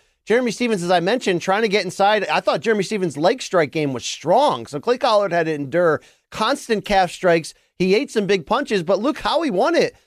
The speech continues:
Is he's just a big, tough out. He's a great combination puncher. We know the boxing background,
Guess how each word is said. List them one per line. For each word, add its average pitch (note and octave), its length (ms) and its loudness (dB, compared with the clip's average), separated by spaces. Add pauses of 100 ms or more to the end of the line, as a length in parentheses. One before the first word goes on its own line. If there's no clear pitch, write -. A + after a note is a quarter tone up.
(480)
Is F#3 100 -6
he's G#3 160 -6
just D4 160 -4
a A4+ 60 2
big, A3+ 280 -4
tough C4+ 360 0
out. G#3 440 2
He's D3+ 240 -8
a D#3+ 60 0
great F3+ 300 0
combination F#3+ 560 0
puncher. F#3 320 -2
We D#3+ 100 0
know F3+ 140 2
the G#3+ 80 2
boxing D#3 420 0
background, D#3+ 500 0